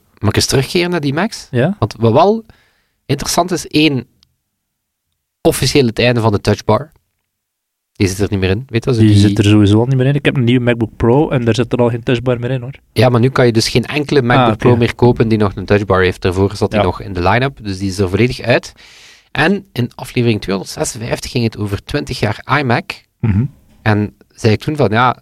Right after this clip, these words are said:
Speaker 1: zelf die nieuwe iMac, wat dan, hè, die,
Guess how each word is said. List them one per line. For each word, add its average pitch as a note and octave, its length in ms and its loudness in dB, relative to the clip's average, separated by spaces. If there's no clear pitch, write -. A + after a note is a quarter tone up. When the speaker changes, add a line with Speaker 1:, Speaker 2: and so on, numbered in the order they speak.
Speaker 1:
zelf B2+ 420 0
die B2+ 120 0
nieuwe C3+ 500 2
iMac, E3 280 -6
wat A#2+ 160 -2
dan, G#2+ 260 -2
hè, C3+ 160 -6
die, A2+ 300 -2